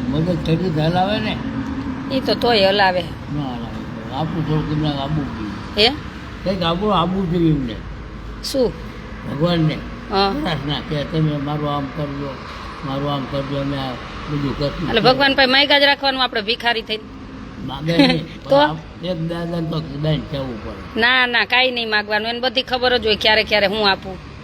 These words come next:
Speaker 2: માગીને આપે એમાં શું વળે?
Speaker 1: હા, તો એવું છે.
Speaker 2: ભગવાન પાસે કોઈ દી નહીં માગવાનું. મારી જિંદગીમાં ઊભી નથી રહેતી ભગવાન પાસે માગવા. બીજા માટે માગવાનું, આપણા માટે નહીં.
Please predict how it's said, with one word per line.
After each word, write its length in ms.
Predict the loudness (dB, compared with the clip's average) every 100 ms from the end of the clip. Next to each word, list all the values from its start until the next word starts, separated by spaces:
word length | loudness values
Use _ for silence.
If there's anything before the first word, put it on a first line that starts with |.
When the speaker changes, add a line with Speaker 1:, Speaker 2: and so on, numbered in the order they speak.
| -16 -14 -14 -14 -4
Speaker 2:
માગીને 420 | 2 2 4 4 4
આપે 180 | 4
એમાં 200 | 4 4
શું 200 | 2 2
વળે? 180 | 4 4
Speaker 1:
હા, 40 | 0 -8 -18 -18 -18 -18 -16 -16 -16 -16 -12 -10 -8 -6
તો 60 |
એવું 320 | -4 -4 -4 -4
છે. 580 | -6 -8 -8 -8 0
Speaker 2:
ભગવાન 380 | 2 4 6 4
પાસે 140 | 4 6
કોઈ 220 | 6 6
દી 160 | 6
નહીં 200 | 6 6
માગવાનું. 420 | 4 4 4 4 4
મારી 140 | 2
જિંદગીમાં 500 | 4 2 4 4 4
ઊભી 180 | 4 4
નથી 240 | 2 2
રહેતી 180 | -2 0
ભગવાન 360 | -2 0 0 0
પાસે 140 | 0
માગવા. 380 | 2 0 -2 -6 -8 -10 -10 -8 0
બીજા 280 | 4 6 6
માટે 260 | 4 4 4
માગવાનું, 500 | 2 2 2 0 -2
આપણા 260 | 0 2
માટે 280 | 2 0 0
નહીં. 200 | -4